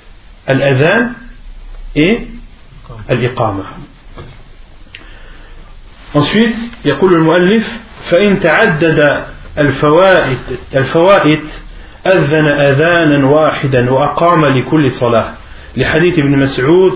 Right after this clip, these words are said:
قال: إن المشركين شغلوا رسول الله صلى الله عليه وسلم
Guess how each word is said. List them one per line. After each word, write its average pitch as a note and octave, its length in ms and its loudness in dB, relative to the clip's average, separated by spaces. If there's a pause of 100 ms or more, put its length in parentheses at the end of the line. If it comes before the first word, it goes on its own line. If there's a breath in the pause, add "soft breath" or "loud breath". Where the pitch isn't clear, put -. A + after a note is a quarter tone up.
(440 loud breath)
قال: D3+ 220 4
إن E3 260 2
المشركين D3 720 0
شغلوا C#3+ 520 2
رسول D3 320 -2
الله C#3+ 340 2
صلى C3+ 240 -2
الله C3 140 2
عليه B2+ 100 2
وسلم B2 420 0